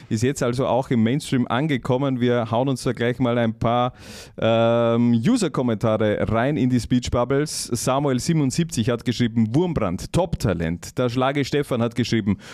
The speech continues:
"Kopenhagen hat sich einen Wurmbrand geholt. Prost." Philipp Truppe, "Wurmbrand, Österreichs neuer Starboy." Und E Leiwand hat via Lola eins geschrieben, "Endlich trifft der Bur, hat er sich definitiv verdient.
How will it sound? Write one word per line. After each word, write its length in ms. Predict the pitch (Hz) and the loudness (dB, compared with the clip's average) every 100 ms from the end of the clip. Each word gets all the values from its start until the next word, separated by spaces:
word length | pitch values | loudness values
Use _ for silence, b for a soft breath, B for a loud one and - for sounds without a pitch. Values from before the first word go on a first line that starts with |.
| B - | B -2
"Kopenhagen 960 | 165 170 165 131 120 135 135 131 - | -2 0 0 2 2 0 -2 -4 -2
hat 220 | 131 - | -4 -2
sich 320 | - 127 - 123 | -2 -2 0 0
einen 340 | 123 113 107 | 2 2 2
Wurmbrand 580 | 156 190 - 101 101 - | 0 2 0 0 0 -2
geholt. 460 | 107 110 135 - | 0 2 0 -2
Prost." 500 | - 143 147 151 - - B B B | 0 2 2 0 -6 -20 B B B
Philipp 560 | - 196 190 - - | -4 0 0 -2 -4
Truppe, 500 | 151 220 156 127 170 160 - | 0 0 0 0 -2 -6 -8
"Wurmbrand, 600 | 113 185 185 156 156 - - - | -2 0 0 -2 -2 -6 -6 0
Österreichs 800 | 165 185 - 160 151 156 - - | 0 0 -4 -2 -2 -2 -8 -4
neuer 400 | 123 147 147 135 | 0 2 2 -2
Starboy." 640 | - 131 151 135 135 143 - | -2 -2 0 0 0 0 0
Und 220 | 117 - - | -2 -2 0
E 140 | 139 | 2
Leiwand 560 | 131 117 123 127 123 - | 4 2 2 0 -2 -2
hat 180 | 110 120 | -2 0
via 140 | 113 | 2
Lola 220 | 113 107 | 2 2
eins 180 | 110 - | 0 -2
geschrieben, 320 | 117 113 107 - | -2 0 -2 0
"Endlich 440 | 127 143 131 - | -2 0 -2 -2
trifft 300 | 127 131 - | -2 -2 0
der 80 | 117 | -2
Bur, 360 | 117 127 123 120 | 2 2 2 0
hat 140 | 117 | 0
er 60 | 110 | 0
sich 240 | 120 113 | -2 0
definitiv 560 | 120 127 120 110 110 - | -2 0 0 0 -2 -2
verdient. 420 | 107 113 117 | 0 2 0